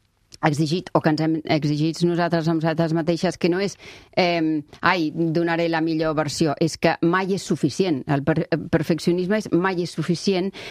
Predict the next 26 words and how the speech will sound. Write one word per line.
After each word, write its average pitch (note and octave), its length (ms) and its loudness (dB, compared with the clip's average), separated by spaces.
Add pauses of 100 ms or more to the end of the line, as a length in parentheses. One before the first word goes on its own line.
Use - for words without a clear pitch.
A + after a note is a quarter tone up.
(260)
eh, E3 300 2
fa F3+ 260 2
que G3+ 260 0
acabem D#3 540 2
agotades. C#3+ 680 0
Volem E3+ 400 0 (880)
estar F3 340 2
en D#3+ 200 2
tot, F#3 300 0
poder F3 380 2
amb D3+ 200 4
tot. G3 240 2 (280)
Llavors, E3+ 320 2
això G#3+ 540 0 (320)
ens, E3 420 2
ens E3 260 2
fa F#3 300 4
una G3 240 2
violència F#3+ 440 0
contra D#3 240 2
nosaltres F3 320 0
mateixes D#3+ 460 0
que D#3+ 120 2
ens D3 140 0
genera D3+ 520 2
un A3 240 2